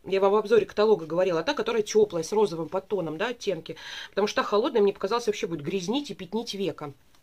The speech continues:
Маленькая такая достаточно. Цена, в принципе, была адекватная. Почему бы не взять? Заклеена. Пришла. Это у нас серия Glam Team.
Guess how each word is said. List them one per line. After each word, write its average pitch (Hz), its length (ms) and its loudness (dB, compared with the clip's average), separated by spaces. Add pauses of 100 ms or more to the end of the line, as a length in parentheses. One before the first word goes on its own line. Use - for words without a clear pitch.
(240)
Маленькая 190 560 2 (640)
такая 180 240 -4
достаточно. 175 600 -4
Цена, 226 240 2
в - 60 -8
принципе, 175 340 -4
была 180 220 0
адекватная. 240 600 -2 (520)
Почему 196 340 0
бы 214 120 2
не 214 120 6
взять? 180 440 -6 (680)
Заклеена. 202 720 -2 (1000)
Пришла. 175 520 -8 (1040)
Это 190 180 -8
у - 20 -4
нас 180 180 -6
серия 185 340 4
Glam 175 240 -4
Team. 247 300 -8